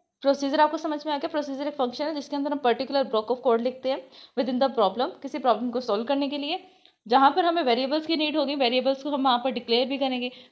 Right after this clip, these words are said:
वेरिएबल का यूज़ करेंगे, हो सके तो वेरिएबल को हम इनिशियलाइज भी करेंगे। वेरिएबल को डिक्लेयर कैसे करेंगे? By using the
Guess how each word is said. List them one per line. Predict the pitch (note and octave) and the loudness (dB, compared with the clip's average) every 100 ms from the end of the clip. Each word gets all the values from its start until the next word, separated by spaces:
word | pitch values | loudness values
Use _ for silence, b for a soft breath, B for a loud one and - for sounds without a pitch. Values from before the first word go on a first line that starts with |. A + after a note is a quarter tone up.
| G3+ | -2
वेरिएबल | A#3 C4+ C#4 | 2 4 4
का | C4+ | 4
यूज़ | B3 C4+ D#4 | 2 0 -2
करेंगे, | D#4 B3+ B3+ B3+ B B B3 | -2 -2 -2 -6 B B 2
हो | - | 2
सके | D#4+ D4+ | 2 -2
तो | D4+ | -2
वेरिएबल | C4+ A#3 A#3 A3+ C4+ | 2 2 2 -2 -2
को | C4+ | -2
हम | D4 D4 - | -2 -4 -2
इनिशियलाइज | C4+ C4+ D#4 B3 A3 | -2 -2 2 2 2
भी | A3 | 0
करेंगे। | F#3+ - - _ _ _ _ _ - | -4 -6 -12 _ _ _ _ _ 2
वेरिएबल | A#3+ C4+ D4 F4 | 4 6 2 -2
को | C#4+ | -2
डिक्लेयर | B3 C4+ C#4 D#4 | -4 0 2 2
कैसे | E4 E4 | 2 0
करेंगे? | D#4+ D#4 D#4+ | -2 -2 -2
By | D4+ G3 | 2 4
using | A#3 A#3 B3 | 4 0 -2
the | A3 | 0